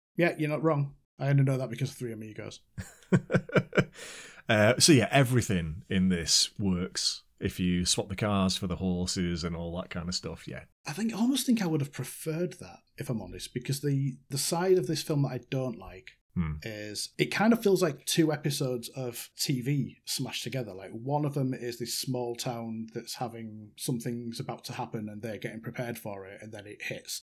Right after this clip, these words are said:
Speaker 1: And then the other side is the Forrest Whitaker side of it, where it's just like C S I or something like that.
Speaker 2: <laughs>
Speaker 1: Everything's shiny and it's all filmed in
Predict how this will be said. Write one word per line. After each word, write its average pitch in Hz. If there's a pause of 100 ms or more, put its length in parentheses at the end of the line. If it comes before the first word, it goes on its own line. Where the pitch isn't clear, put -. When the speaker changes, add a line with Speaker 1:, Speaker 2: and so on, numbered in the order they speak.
Speaker 1:
And 131
then 120
the 123
other 180
side 110
is 117
the 123
Forrest 113
Whitaker 147
side 98
of 98
it, 98
where 110
it's -
just -
like 110 (140)
C -
S 107
I 131
or 101
something 110
like 101
that. 117 (200)
Speaker 2:
<laughs> -
Speaker 1:
Everything's 151
shiny 135
and 107
it's 101
all 131
filmed 123
in 117